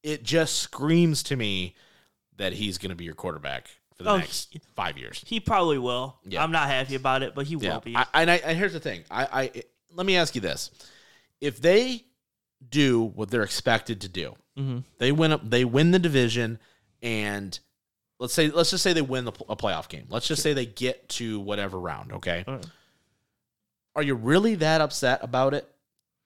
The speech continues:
Speaker 2: No, I'm not.
Speaker 1: You know what I
Speaker 2: Here's,
Speaker 1: mean?
Speaker 2: so here's the thing is, I'm not upset with Jared Goff and
Speaker 1: Yeah.
Speaker 2: him getting an extension and
Speaker 1: Yeah, yeah.
Speaker 2: everything. I think my only gripe with Jared Goff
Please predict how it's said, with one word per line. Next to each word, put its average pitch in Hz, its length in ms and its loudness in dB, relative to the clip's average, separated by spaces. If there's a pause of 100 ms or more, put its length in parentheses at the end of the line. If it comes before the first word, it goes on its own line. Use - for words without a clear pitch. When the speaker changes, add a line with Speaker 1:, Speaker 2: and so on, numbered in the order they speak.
(760)
Speaker 2:
No, 247 240 8
I'm 214 140 6
not. 220 220 2
Speaker 1:
You 175 60 4
know 165 80 6
what - 40 6
I 156 80 2
Speaker 2:
Here's, 156 120 2
Speaker 1:
mean? 156 80 -8
Speaker 2:
so 247 140 -4
here's 262 220 0
the 190 80 -6
thing 202 140 -2
is, 151 200 -6
I'm 208 220 0
not 214 220 2
upset - 520 -4
with 139 320 -8 (120)
Jared 143 340 -2
Goff 131 480 0
and 139 100 -10
Speaker 1:
Yeah. - 120 -2
Speaker 2:
him 139 140 -8
getting 131 260 -8
an 107 80 -16
extension 143 640 -6
and 117 120 -6
Speaker 1:
Yeah, 95 100 -2
yeah. 87 100 0
Speaker 2:
everything. 110 220 -8 (360)
I 160 140 4
think 175 180 0
my 151 240 0
only 139 540 -4 (460)
gripe 131 520 0
with 123 340 -2
Jared 120 380 0
Goff 120 600 0